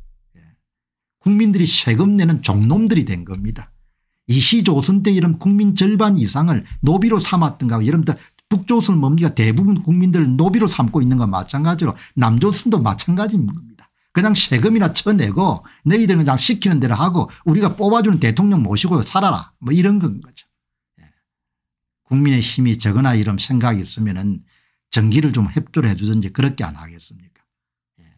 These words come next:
이런 지금 상황이 된 겁니다. 그래서 최영호 씨가 노력해가지고 전기가 안 되니까 가스를 사용해가지고, 예. 지금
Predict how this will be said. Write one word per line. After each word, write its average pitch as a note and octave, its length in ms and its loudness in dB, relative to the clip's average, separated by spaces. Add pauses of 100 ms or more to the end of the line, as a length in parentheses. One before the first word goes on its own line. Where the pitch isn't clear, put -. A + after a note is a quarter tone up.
(240)
이런 D3+ 280 2
지금 B2 220 0
상황이 A#2 480 -2
된 D#2+ 200 -18
겁니다. - 360 -20 (560)
그래서 C3+ 240 0
최영호 C3+ 540 2
씨가 D3+ 240 0
노력해가지고 A2 1040 -2 (380)
전기가 A#2 400 0
안 G#2+ 100 2
되니까 A#2 400 -2
가스를 D#3 480 -2
사용해가지고, F#2+ 920 -8 (340)
예. E2 280 -20 (420)
지금 A#2 520 0